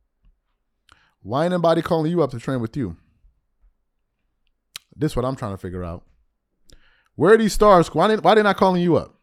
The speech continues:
Hmm? Why they not calling you up? Finally, I'll say this. I think Gilbert Arenas is like an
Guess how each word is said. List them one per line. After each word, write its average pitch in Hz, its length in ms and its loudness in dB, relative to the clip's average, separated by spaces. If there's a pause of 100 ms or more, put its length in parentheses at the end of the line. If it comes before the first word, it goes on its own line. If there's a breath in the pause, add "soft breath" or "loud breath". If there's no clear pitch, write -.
(540)
Hmm? 175 200 -6 (1040)
Why 143 180 0
they 196 80 2
not 180 160 -4
calling 160 300 -2
you 127 120 -2
up? - 140 -14 (1400 soft breath)
Finally, 175 440 2
I'll 117 140 0
say 107 220 -4
this. 76 280 -14 (3500 soft breath)
I 220 160 0
think 180 420 -4
Gilbert 160 320 -4
Arenas 104 880 -10 (1900 soft breath)
is 143 180 -10
like 139 180 -4
an 131 140 -8